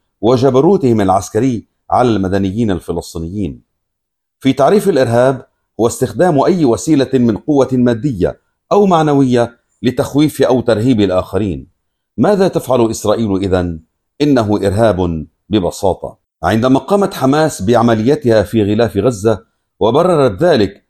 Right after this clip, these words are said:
أنه نصرة للأقصى وتذكيراً للعالم بما يجري في فلسطين من قمع وقتل وإذلال واحتلال، أيدها كثيرون وعارضها آخرون، بما في ذلك عرب، خوفاً على المدنيين الفلسطينيين.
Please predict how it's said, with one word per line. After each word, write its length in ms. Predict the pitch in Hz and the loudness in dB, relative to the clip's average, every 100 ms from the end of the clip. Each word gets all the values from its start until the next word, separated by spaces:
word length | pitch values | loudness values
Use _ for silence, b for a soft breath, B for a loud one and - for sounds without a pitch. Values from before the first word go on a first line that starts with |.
| - | -4
أنه 320 | 110 120 120 | 0 2 4
نصرة 440 | 123 - 147 135 123 | 2 0 -2 -2 0
للأقصى 600 | 117 110 - - - 71 - _ _ | 0 0 -2 -6 -4 -4 -6 _ _
وتذكيراً 680 | 101 104 107 - 196 165 104 | -4 0 -2 -2 -2 0 0
للعالم 720 | 85 80 104 104 143 117 95 | -2 0 0 2 2 0 0
بما 220 | 107 104 | 0 0
يجري 280 | 104 117 104 | 0 0 -4
في 140 | - | -10
فلسطين 640 | 101 101 95 - 135 113 95 _ _ - | -8 -6 -6 -6 -2 -2 -4 _ _ -6
من 120 | 104 | -4
قمع 500 | - 180 147 104 98 | -4 -4 -2 -2 -2
وقتل 520 | 95 - - 107 95 | -2 -4 -8 -4 -2
وإذلال 600 | 92 107 87 117 113 87 | 0 -2 -2 0 0 0
واحتلال، 560 | 90 - 113 135 131 120 _ _ _ - | -6 -4 -2 0 0 -4 _ _ _ -2
أيدها 500 | 131 170 190 165 147 | 0 2 2 2 2
كثيرون 640 | 170 151 139 156 110 87 - _ _ | -2 -2 -2 0 -2 -4 -12 _ _
وعارضها 680 | 110 120 143 190 156 123 - | 0 2 2 2 0 2 2
آخرون، 680 | 143 127 143 117 80 - _ - | 0 0 0 0 -2 -10 _ -2
بما 240 | 139 143 | 0 2
في 180 | 117 110 | 0 -2
ذلك 380 | 95 147 131 113 | 2 2 2 0
عرب، 520 | 110 151 104 80 76 - _ | 2 2 0 -2 -8 -12 _
خوفاً 560 | - 170 135 - 113 98 | -6 -2 -2 0 -2 0
على 300 | 92 107 127 | -2 0 0
المدنيين 580 | 107 95 92 95 104 117 | 0 0 -2 -2 -2 -2
الفلسطينيين. 840 | 85 - 85 - 87 80 104 101 | -4 -4 -8 -8 -12 -10 -8 -8